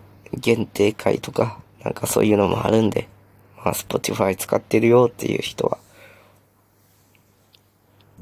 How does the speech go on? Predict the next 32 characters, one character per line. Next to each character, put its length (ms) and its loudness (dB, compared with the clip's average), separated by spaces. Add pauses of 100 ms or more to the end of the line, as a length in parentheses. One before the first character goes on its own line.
(220)
よ 200 2
か 100 4
っ 40 0
た 180 0
ら 200 -2 (500)
聞 140 -2
い 40 -2
て 100 0
く 100 0
だ 80 4
さ 220 4
い。 100 -4 (1300)
っ 60 -20
て 160 6
い 100 6
う 60 2
感 300 0
じ 140 0
で。 200 -2 (2250)
ま 240 4
あ 40 -4
ね、 240 4
ち 120 -2
ょ 20 -4
っ 20 -6 (100)
と 140 2
ね、 340 0 (1000)
な 100 2
ん 80 0
か 200 -2
あ 40 -4
と、 240 -2